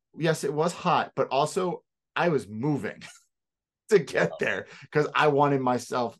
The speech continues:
Speaker 1: some Joe's Pizza.
Speaker 2: Yeah.
Speaker 1: Um, so to, that was part of the story I wanna talk about. Um, my wife, you know, Ashley, she was over at our friend Ashley and Jay's house, and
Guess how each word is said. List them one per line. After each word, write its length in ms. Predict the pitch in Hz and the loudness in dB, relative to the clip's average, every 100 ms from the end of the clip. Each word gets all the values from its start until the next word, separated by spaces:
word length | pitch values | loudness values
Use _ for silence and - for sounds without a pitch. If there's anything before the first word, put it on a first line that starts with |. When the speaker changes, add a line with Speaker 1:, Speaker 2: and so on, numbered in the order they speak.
| - | -12
Speaker 1:
some 220 | - 113 | -8 -4
Joe's 240 | 117 110 | -2 -2
Pizza. 360 | 104 117 107 - - _ _ _ _ - | -2 -4 -4 -10 -18 _ _ _ _ -4
Speaker 2:
Yeah. 280 | 104 101 90 | 0 2 0
Speaker 1:
Um, 180 | 82 - _ _ _ _ | -2 -10 _ _ _ _
so 320 | - 147 139 _ _ _ _ _ _ - - | 2 2 0 _ _ _ _ _ _ -20 -14
to, 220 | 147 127 | -12 -8
that 160 | - 143 | -2 -2
was 100 | 151 | -2
part 140 | 143 139 | -2 -4
of 40 | |
the 60 | 120 | -4
story 180 | - 127 | -4 -4
I 40 | |
wanna 160 | 117 104 | -4 -6
talk 240 | 139 135 | -6 -6
about. 180 | 107 - _ _ _ _ _ _ _ - | -6 -10 _ _ _ _ _ _ _ -10
Um, 560 | 120 101 90 85 - - _ _ _ _ _ _ - | -6 -4 -4 -6 -10 -18 _ _ _ _ _ _ -2
my 180 | 117 | 0
wife, 480 | 113 85 139 107 - _ _ _ _ _ _ _ - | 2 2 2 0 -4 _ _ _ _ _ _ _ -12
you 100 | 107 | -10
know, 60 | - | -6
Ashley, 380 | 110 127 - 104 | -4 -4 -4 -6
she 180 | 95 - | -6 -6
was 160 | 139 120 | -4 -2
over 200 | 110 101 | -2 -4
at 60 | |
our 60 | 98 | -6
friend 320 | - 92 90 - | -6 -8 -6 -6
Ashley 300 | 82 - 240 | -6 -4 -6
and 80 | 87 | -4
Jay's 260 | 78 80 | -4 -4
house, 400 | - 69 - - _ _ _ _ - | -4 -6 -6 -16 _ _ _ _ -4
and 480 | 98 95 92 87 | -2 0 -2 -4